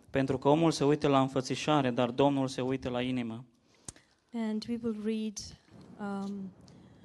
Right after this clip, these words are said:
Speaker 2: from the second part of the verse, where it says that, uh, For the Lord does not see as man sees, for man looks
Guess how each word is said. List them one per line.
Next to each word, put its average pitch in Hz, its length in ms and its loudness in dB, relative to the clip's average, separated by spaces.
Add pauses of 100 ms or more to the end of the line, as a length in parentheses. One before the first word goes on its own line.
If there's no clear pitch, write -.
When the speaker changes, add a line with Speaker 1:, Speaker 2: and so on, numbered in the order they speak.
(760)
Speaker 2:
from 208 420 -4
the 208 100 -6
second 233 340 -6
part 220 280 -6
of 202 80 -8
the 196 100 -12 (100)
verse, 202 320 -4
where 202 140 -8
it - 80 -18
says 202 720 -8 (180)
that, 196 300 -8 (180)
uh, 190 180 -2
For 196 160 -8
the 196 100 -4
Lord 208 360 0
does 190 200 -10
not 240 280 -2
see 214 460 -2
as 196 100 -8
man 208 280 -2
sees, 190 420 -4
for 208 140 -6
man 247 320 0
looks 214 300 -4